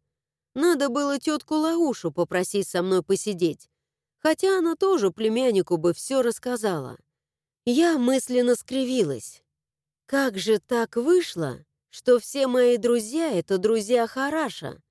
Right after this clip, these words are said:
и даже Флэша с Фрэшем теперь с ним дружат? Стало обидно. Я, значит, изо всех сил стараюсь, отношения налаживаю, а Хараш на всё готовенькое приходит,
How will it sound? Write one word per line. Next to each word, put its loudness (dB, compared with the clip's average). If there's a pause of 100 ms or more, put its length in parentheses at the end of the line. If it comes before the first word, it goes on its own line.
(320)
и 0
даже 2
Флэша -4
с -12
Фрэшем -2
теперь -2
с -10
ним -2
дружат? -4 (540)
Стало -2
обидно. -4 (680)
Я, 2
значит, -2
изо 0
всех -4
сил 2
стараюсь, -2 (260)
отношения -2
налаживаю, 2 (380)
а 0
Хараш 0
на 0
всё -4
готовенькое 0
приходит, 0